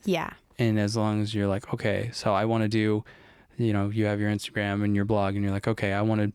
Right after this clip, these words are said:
Speaker 2: do X, Y, and Z." And you're like, "Yeah, but Z is kinda scary." It's like, "Yeah, but I wanna do it." So
Speaker 1: Yes.
Speaker 2: do, do I not do it because it's scary and, like, I could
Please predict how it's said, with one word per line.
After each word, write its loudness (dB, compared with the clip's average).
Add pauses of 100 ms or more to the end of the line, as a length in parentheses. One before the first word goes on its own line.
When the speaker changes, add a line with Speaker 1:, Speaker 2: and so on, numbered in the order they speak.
(100)
Speaker 2:
do 2
X, -2
Y, 0
and 2
Z." -4 (560)
And 0
you're 0
like, -6
"Yeah, 0
but -2
Z 0
is 0
kinda -2
scary." -4
It's -8
like, -6
"Yeah, 2
but 2
I 4
wanna 2
do 0
it." -4 (200)
So 4
Speaker 1:
Yes. 4
Speaker 2:
do, 2
do 2
I 2
not 0
do 2
it -4
because 0
it's -4
scary 2
and, 2
like, 0
I -2
could -2